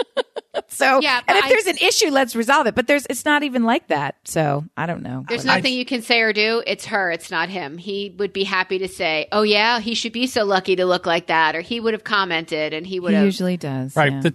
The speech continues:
Speaker 3: this is what happens. They're sitting there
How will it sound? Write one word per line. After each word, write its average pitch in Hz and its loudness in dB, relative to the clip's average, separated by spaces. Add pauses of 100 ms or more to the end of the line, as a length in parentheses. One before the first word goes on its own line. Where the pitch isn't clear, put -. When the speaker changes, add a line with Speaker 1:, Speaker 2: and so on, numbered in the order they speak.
(140)
Speaker 3:
this 190 2
is 226 4
what 202 4
happens. 151 -4 (460)
They're 165 4
sitting 220 2
there 185 4